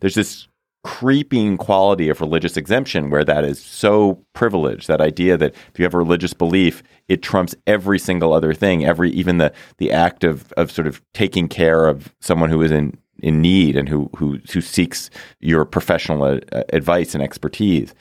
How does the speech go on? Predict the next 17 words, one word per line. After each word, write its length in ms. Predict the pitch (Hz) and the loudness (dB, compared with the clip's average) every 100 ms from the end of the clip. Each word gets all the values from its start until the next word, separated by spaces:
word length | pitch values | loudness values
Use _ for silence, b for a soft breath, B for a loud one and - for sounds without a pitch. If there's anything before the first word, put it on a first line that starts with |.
| B B - | B B -4
And 160 | 104 | 0
that's, 260 | 113 - - _ | 0 -2 -12 _
that's 320 | 127 131 - _ | -2 -2 -12 _
very 800 | 82 95 113 107 98 92 85 - - | -2 0 2 2 0 0 -4 -8 -8
disturbing 720 | - - 76 90 - - - | -8 0 0 0 -4 -12 -6
that 120 | - 73 | -2 0
it 100 | 69 | -2
has 120 | - | -6
become 340 | 76 - 69 | -6 -4 -4
so 380 | - 73 65 64 b b _ | 0 2 2 0 b b _
prevalent. 380 | 120 113 80 67 | -2 0 -2 2
So 120 | 98 | 2
I 80 | 113 | 4
don't 160 | 135 | 2
think 160 | 113 98 | 0 -2
we 100 | 92 | -2
should, 360 | - 82 73 | 0 -2 -2